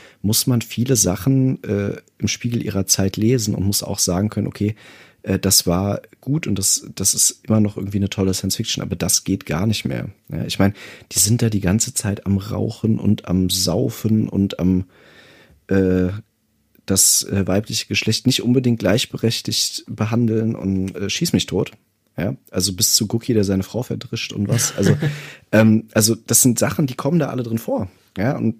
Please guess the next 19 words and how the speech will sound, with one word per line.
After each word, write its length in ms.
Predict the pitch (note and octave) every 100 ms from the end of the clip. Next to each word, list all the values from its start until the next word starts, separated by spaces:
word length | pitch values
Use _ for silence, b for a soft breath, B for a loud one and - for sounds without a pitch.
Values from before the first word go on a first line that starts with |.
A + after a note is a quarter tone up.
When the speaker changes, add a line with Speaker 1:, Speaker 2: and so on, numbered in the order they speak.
| _
Speaker 1:
natürlich, 420 | G#2+ A2 D#3 G3 -
wenn 100 | B2
man 120 | A2+
das 220 | A2+ -
heute 240 | A2 -
liest, 560 | A2 F3+ D#3 - - -
äh, 180 | B2 - - _
muss 160 | B2+ -
man 100 | A#2+
dann 120 | A2
sagen, 240 | A2 B2
ja, 80 | A#2 A#2 - -
das 180 | -
geht 240 | - B2+ G#2+
heute 240 | G#2 A2
so 160 | G2+ G#2
gar 180 | - G3
nicht 220 | F3 -
mehr. 200 | C#2+